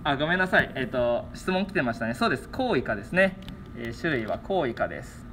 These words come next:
はい。なんかあの、質問ありましたら、今まで僕全然、その、見てなかったですけど、これから見とくので、あの、聞いてください。喋ってる途中でもね、いろいろ出してってください。いや、でも本当可愛いんでね、ついついいっ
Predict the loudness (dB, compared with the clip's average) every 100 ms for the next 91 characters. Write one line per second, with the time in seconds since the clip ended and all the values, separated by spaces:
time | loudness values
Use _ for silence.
0 | -14 -14 -14 -12 -12 -14 -14 -14 -14 -8
1 | 4 4 6 2 6 6 6 2 0 -2
2 | 4 4 4 4 2 2 2 2 0 -4
3 | 2 2 2 -2 0 0 2 0 2 2
4 | 0 -8 -14 -14 -14 -12 -6 -4 -6 -8
5 | -12 -6 0 2 4 4 4 0 -6 -2
6 | 0 4 4 4 0 -2 -2 -4 -4 -6
7 | -8 -12 -10 -8 -6 -4 -2 0 2 2
8 | 2 -2 -16 -4 0 0 -2 -4 -6 -6
9 | -6 -4 -4 -6 -6 -4 -2 -4 -6 -14
10 | -14 -14 -16 -16 -16 -8 -6 -6 -10 -10
11 | -8 -6 0 2 2 0 -8 -14 -14 -14
12 | -14 -14 -14 -6 -2 0 0 0 0 2
13 | 6 8 6 4 0 2 2 2 0 -4
14 | -4 0 2 2 0